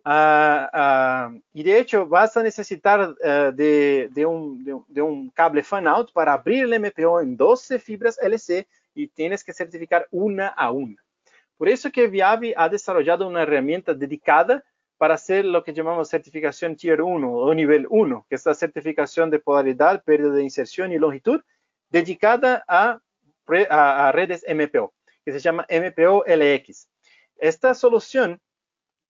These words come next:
hace la certificación de un enlace de, de fibras M P O, la, eh, de las doce fibras a la vez. O sea, prueba las doce fibras de un trunk M P O de una sola vez, midiendo longitud,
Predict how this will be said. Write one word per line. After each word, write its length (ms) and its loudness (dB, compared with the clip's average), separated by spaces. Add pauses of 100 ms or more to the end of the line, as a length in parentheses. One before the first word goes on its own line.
(260)
hace 500 0
la 100 0
certificación 1040 -4 (200)
de 120 2
un 160 0
enlace 520 0
de, 420 -4
de 100 -4
fibras 340 -10
M 180 -4
P 160 0
O, 220 2 (280)
la, 260 0
eh, 480 -2 (120)
de 160 0
las 200 -2
doce 300 0
fibras 600 -2 (200)
a 120 2
la 100 4
vez. 340 -6 (120)
O 120 -6
sea, 340 0 (560)
prueba 340 4
las 200 0
doce 240 2
fibras 440 -8
de 120 -4
un 100 -10
trunk 300 -6
M 240 -6
P 120 2
O 220 2 (220)
de 140 0
una 220 -2
sola 300 0
vez, 260 0
midiendo 480 -4
longitud, 480 -4